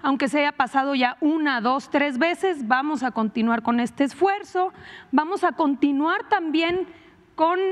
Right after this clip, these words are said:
el cruce de bases de datos y, por supuesto,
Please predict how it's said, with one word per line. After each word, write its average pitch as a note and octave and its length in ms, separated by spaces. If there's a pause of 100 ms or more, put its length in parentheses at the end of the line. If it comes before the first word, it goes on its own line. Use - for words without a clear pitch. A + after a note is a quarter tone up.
(120)
el A#3+ 540
cruce F4+ 380
de C#4+ 160
bases B3+ 420
de D4+ 120
datos D#4 540 (260)
y, F4 140
por G4+ 240
supuesto, E4 800